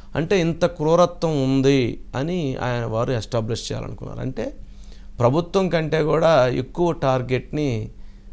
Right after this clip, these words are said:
సంజయ్ గారు చేశారేమో అనిపిస్తుంది. ప్రభుత్వం జగన్మోహన్ రెడ్డి గారి టార్గెట్ ఎంత ఉందా అనేది పక్కన పెడితే, సంజయ్ గారి టార్గెట్ అంతకంటే ఎక్కువగా ఉందా?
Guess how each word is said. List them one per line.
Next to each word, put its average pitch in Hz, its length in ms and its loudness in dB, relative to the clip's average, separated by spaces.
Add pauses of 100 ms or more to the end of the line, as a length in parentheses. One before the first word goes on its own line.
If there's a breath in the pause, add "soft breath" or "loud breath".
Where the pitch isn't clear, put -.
సంజయ్ 135 320 2
గారు 131 180 4
చేశారేమో 104 480 0
అనిపిస్తుంది. - 520 -6 (1040 soft breath)
ప్రభుత్వం 127 360 0
జగన్మోహన్ 147 500 4
రెడ్డి 143 180 0
గారి 139 180 4
టార్గెట్ 127 500 2
ఎంత 113 200 0
ఉందా 143 200 6
అనేది 131 180 4
పక్కన 113 300 -4
పెడితే, 117 420 -4 (480 soft breath)
సంజయ్ 165 400 8
గారి 196 180 10
టార్గెట్ 160 440 4
అంతకంటే 139 500 2
ఎక్కువగా 135 460 2
ఉందా? 101 560 0